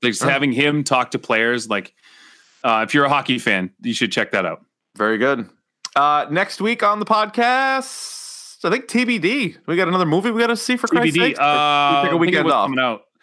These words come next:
Speaker 1: We got Shaft coming out tomorrow.
Speaker 2: I'm not
Speaker 1: Men in,
Speaker 2: seeing
Speaker 1: Men
Speaker 2: that.
Speaker 1: in Black, which is getting smoked.
Speaker 2: I'm not seeing that.
Speaker 1: I'm not seeing that either. Uh, those are the two that are coming out next week. And
Speaker 2: So
Speaker 1: then we have,
Speaker 2: Jessica
Speaker 1: like,
Speaker 2: Jones, we'll do a Jessica Jones episode, but we'll give everybody plenty of time
Speaker 1: You
Speaker 2: to
Speaker 1: gotta give
Speaker 2: see
Speaker 1: us,
Speaker 2: it.
Speaker 1: like, three weeks.
Speaker 2: Yeah.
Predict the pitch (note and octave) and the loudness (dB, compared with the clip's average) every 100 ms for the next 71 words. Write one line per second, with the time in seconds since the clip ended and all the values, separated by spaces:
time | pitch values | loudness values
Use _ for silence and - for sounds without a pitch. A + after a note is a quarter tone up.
0 | _ _ B2+ B2+ C3 - - C#3+ D#3 - | _ _ -2 0 0 -2 0 2 0 -2
1 | - _ _ _ - D3+ D3+ D3+ D3+ D3 | -12 _ _ _ -2 0 0 0 0 2
2 | C3+ C#3+ C3+ D3 C#3+ A#2 G#2 C#3 D3 C#3 | 2 2 2 2 2 2 2 2 2 2
3 | C3+ C3+ C#3 C#3 B2+ A#2 C#3 B2 - - | 2 2 0 -2 -4 0 0 0 -2 -2
4 | C3+ C3+ C#3 C3+ - - - - C#3 C#3 | -2 0 0 -2 -10 -14 -12 -4 0 0
5 | A2+ B2 A2+ G#2 G2+ G2 - - A#2+ A#2+ | 0 0 0 2 2 0 -4 -4 0 2
6 | A#2 B2 A#2 A2 A2 G#2+ G#2+ G#2+ - A2+ | 0 0 2 2 2 0 0 -4 -8 -4
7 | A2 G#2+ G#2+ A#2+ C#3 C#3+ B2+ C#3+ B2+ A#2+ | -2 -2 0 0 0 0 0 0 2 0
8 | C3 A#2 G#2+ G#2+ G#2+ - A2 G2+ - A#2+ | 2 2 2 0 -2 -2 -2 -2 -6 0
9 | A#2 D3 - - C#3 A#3 D#3 E3+ G3+ B3 | 2 2 2 0 -2 -2 -2 0 0 -2
10 | A#3+ F#3+ G3 C#4+ D4+ B3 A3 G3+ D#3 E3 | -2 0 2 0 0 0 0 0 2 2
11 | D#3 D3+ B2 - C3 B2 C3 D#3 D#3+ D3 | 2 0 -2 0 2 2 2 2 2 2
12 | C#3 B2+ B2 - C3 B2+ - A#2+ B2 C#3 | 2 0 -2 -2 -2 0 0 2 2 2
13 | B2 B2 G#2 A2+ A2 - A2+ G#2 G2 F#2 | 2 2 2 0 -2 0 0 2 0 -2
14 | - - D3 G2+ | -6 -4 -2 -2